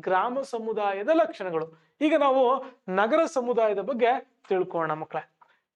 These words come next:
ನಗರ ಸಮುದಾಯ ಅಂದ್ರೆ ನೋಡಿ, ಏನ್ ಡೆಫಿನೇಷನ್ ಬರುತ್ತೆ? ನಗರ ಸಮುದಾಯಗಳು ಮಾನವ ಚರಿತ್ರೆಯಷ್ಟೇ ಇತಿಹಾಸ ಹೊಂದಿವೆ. For example, ಇವುಗಳ ನಾವು ಹರಪ್ಪ, ಮೆಹೆಂಜೋದಾರ ನಾಗರಿಕತೆಗಳು ಕೂಡ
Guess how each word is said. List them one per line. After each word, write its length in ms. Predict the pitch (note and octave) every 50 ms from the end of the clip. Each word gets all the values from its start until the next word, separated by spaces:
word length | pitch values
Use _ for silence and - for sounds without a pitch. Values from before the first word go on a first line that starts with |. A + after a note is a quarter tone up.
| _ _ _ _ _ _ _
ನಗರ 240 | A3+ C4 D4+ C#4 F#4 F#4+ F4 F#4
ಸಮುದಾಯ 400 | E4 D#4 D4 D4 C#4+ C#4+ C4+ C4+
ಅಂದ್ರೆ 280 | C4 B3+ B3 B3 B3
ನೋಡಿ, 240 | A#3 A#3+ C4+ C#4 A#3+
ಏನ್ 440 | A3 B3+ C4+ A#3+ G#3+ A#3+ C#4+ C4+ A#3
ಡೆಫಿನೇಷನ್ 540 | G#3 G#3 G3+ - - C#4 C4+ - C#4 A#3+ A3
ಬರುತ್ತೆ? 600 | A3 A3 G#3+ - G#3+ G#3 G#3 G#3+ G#3+ G#3 - _ _ _ _ _ G#3
ನಗರ 340 | G#3 A3+ B3+ C#4+ E4 F4
ಸಮುದಾಯಗಳು 840 | D#4+ - D4 C4+ C4 C4+ C4 B3+ C4 C#4 E4 D4 A#3+ B3 C#4 C#4+ C#4 - _ _ _ _
ಮಾನವ 580 | F3+ F3+ F3+ F#3 G3+ B3 C#4 C#4+ D4 D4+ D4+ D4+
ಚರಿತ್ರೆಯಷ್ಟೇ 880 | C4 - - A#3+ A#3+ C4+ B3+ B3+ - C4 C4+ C4 B3+ - - C#4+ C#4 B3+
ಇತಿಹಾಸ 380 | A#3 - B3 B3 B3 B3 A#3+ B3
ಹೊಂದಿವೆ. 320 | G#3 G3 F#3 F3+ F3 E3 D3+ D#3 _ _ _ _ _ _ _ _
For 200 | - F3+ F3+ F3
example, 680 | E3 D#3+ G#3+ A#3 B3 A#3+ A3 C4+ A#3+ A3 B3+ C#4+ C4 - _ _ _ _ _ _ _ _ _ _ _ _ _ _ _ G3+
ಇವುಗಳ 240 | G3+ G#3+ A3+ A#3+ A#3+
ನಾವು 540 | A3+ A#3 A#3+ C4 C4+ A#3+ G3+ G#3+ B3 C4+ C4 - - - - _
ಹರಪ್ಪ, 480 | - - F#3 F#3 G3+ G3+ G3+ G3+ - G3 F#3+ F#3+ F#3+
ಮೆಹೆಂಜೋದಾರ 840 | F#3 F#3+ F#3 F3+ G#3 A3 A3 G3+ G#3+ A3 G#3+ G3 G#3 G3+ G3+ G3+ G3+ F#3+ G3 - - _ _ _ -
ನಾಗರಿಕತೆಗಳು 920 | F#3 F3 F3 G3+ G#3 A#3+ B3 B3 A#3 B3 A#3+ - A#3 A3 A3+ A#3 A#3 A3
ಕೂಡ 200 | A3 - C4+ C#4